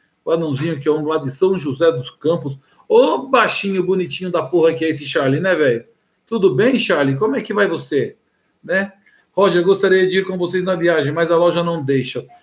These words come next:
Seria uma grande honra pra nós, viu, Roger? Ideraldo Luiz, ah, titio Márcio, belas palavras. <laughs> Diretamente das profundezas da alma. Sensacional, oi, Ideraldo.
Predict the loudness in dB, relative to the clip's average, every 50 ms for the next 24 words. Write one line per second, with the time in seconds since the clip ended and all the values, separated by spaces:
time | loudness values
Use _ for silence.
0 | _ _ _ -4 0 2 2 4 2 2 2 0 0 2 2 2 2 2 0 -2
1 | -4 -4 -4 -2 -2 -2 -2 -2 -4 -2 -2 0 0 0 0 0 2 2 2 2
2 | 2 0 -2 -2 -4 -10 _ _ _ -20 -20 _ _ -4 -4 0 2 2 4 4
3 | 4 4 4 2 2 2 -2 -2 -2 -2 0 0 0 0 0 0 -2 -4 -4 -6
4 | -8 -6 0 0 0 2 2 0 0 0 0 0 -2 -2 -2 -2 0 2 2 2
5 | 0 0 -2 -2 0 0 2 2 2 2 0 -2 -2 0 -2 -2 -4 -8 -18 -20
6 | -20 _ _ _ -20 -14 _ -2 -2 -2 0 0 -2 -2 -2 -4 -8 -14 _ _
7 | -20 _ _ _ _ _ _ 2 4 4 4 4 2 2 2 2 2 0 -2 -2
8 | -2 -2 0 -2 -2 -2 -4 -4 -4 -4 -4 -2 -2 -2 -2 -2 -4 -4 -4 -4
9 | -2 0 2 2 2 2 2 -2 -6 -6 -2 0 0 0 0 -2 -4 -4 -4 -4
10 | -4 -4 -4 -4 -4 -2 -2 -2 -2 0 0 0 0 0 0 -2 -2 -2 -4 -4
11 | -4 -6 -12